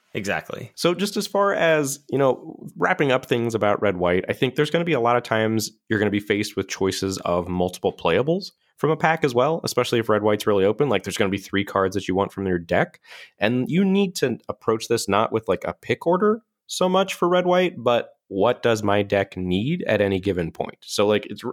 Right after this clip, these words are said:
Speaker 2: it's a disaster if you end up with too few creatures, or if you only end up with two pieces of equipment when you wanted five equipment, you know, in the equipment version of the deck or whatever.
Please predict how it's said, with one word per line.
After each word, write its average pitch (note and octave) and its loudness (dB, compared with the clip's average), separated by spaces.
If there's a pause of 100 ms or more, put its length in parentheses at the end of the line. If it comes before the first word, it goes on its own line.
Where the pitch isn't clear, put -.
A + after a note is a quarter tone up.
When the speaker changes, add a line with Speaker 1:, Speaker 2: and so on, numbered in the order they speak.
(160)
Speaker 2:
it's - -6
a A#2 2
disaster B2 0
if G#2 0
you G2 2
end G2+ 2
up G2+ 0
with G2+ 0
too B2+ 0
few A#2 -2
creatures, - -4 (480)
or G#2 2
if F#2 -2
you F#2+ 2
only G#2 2
end G#2 2
up G#2 0
with G#2+ 0 (240)
two - -2
pieces F2+ 0
of E2 -2
equipment E2 -2
when F2 -4
you G2 2
wanted G2+ 2
five F#2+ -2
equipment, - -8
you F#2 -6
know, F2 -2
in F#2+ -4
the F#2 0
equipment F#2 -4
version F2+ -2
of E2+ -2
the E2+ -4
deck E2 -2 (160)
or F#2+ 2
whatever. G2 0